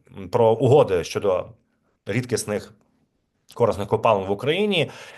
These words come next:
міністр фінансів Сполучених Штатів Скотт Бесент на глобальній конференції, е, Інституту Мілкена в, е, М-, Мілкена в Лос-Анджелесі заявив, що глава Білого дому Трамп має намір використати угоду про надра з Україною як інструмент тиску на Росію.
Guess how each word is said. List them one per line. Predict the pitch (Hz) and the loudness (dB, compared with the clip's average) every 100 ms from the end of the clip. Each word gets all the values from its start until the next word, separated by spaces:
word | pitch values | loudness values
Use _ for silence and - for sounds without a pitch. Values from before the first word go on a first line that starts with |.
| - | -4
міністр | 127 143 175 | -2 0 0
фінансів | 160 160 165 156 156 | 0 2 0 0 -2
Сполучених | - 147 160 | -2 0 0
Штатів | 156 - 123 92 90 | 0 2 0 0 -8
Скотт | - 120 104 | -4 -4 0
Бесент | 120 135 95 101 82 - _ _ - - - - | 2 2 0 -4 -10 -16 _ _ -20 -20 -20 -14
на | 101 | -6
глобальній | 107 117 123 120 | 2 4 4 2
конференції, | 113 120 117 120 127 117 - 107 98 82 - - | -2 -2 0 2 0 -4 -8 -8 -8 -10 -14 -14
е, | 98 92 90 | -8 -6 -6
Інституту | 104 123 135 131 | -4 -2 0 0
Мілкена | 110 127 123 95 107 92 90 | 0 2 2 0 -4 -4 -6
в, | 78 82 | -8 -10
е, | 92 87 | -8 -8
М-, | 85 101 101 104 98 | -8 -10 -12 -12 -6
Мілкена | 110 120 117 95 95 | -2 -2 -2 -2 -2
в | 87 | 0
Лос-Анджелесі | 104 - 170 156 147 131 | -2 0 -2 0 -2 -2
заявив, | 117 123 98 80 | 0 0 0 -4
що | - - 92 - - - - | -8 -2 -2 -2 -14 -18 -4
глава | 87 156 160 | 2 4 4
Білого | 139 135 123 | 4 4 4
дому | 117 113 104 | 4 2 0
Трамп | - 131 147 - | -2 -2 -2 -4
має | 123 117 | -4 -4
намір | 110 139 139 110 90 92 | -2 -4 -4 -6 -10 -2
використати | 123 151 107 98 - 92 | 0 0 -2 -4 -6 -8
угоду | 98 104 110 117 95 | -6 -2 -2 0 -4
про | 104 104 | -2 -2
надра | 110 107 85 82 | 0 0 -2 -6
з | 82 | -6
Україною | 101 120 180 185 113 | -6 -4 -2 -2 0
як | 117 113 | 0 -2
інструмент | 104 151 143 143 | -6 -2 -2 -2
тиску | - 143 - | -4 -4 -4
на | 110 98 135 | -4 0 0
Росію. | 131 139 - 107 90 82 80 | 0 -2 -4 -8 -10 -10 -12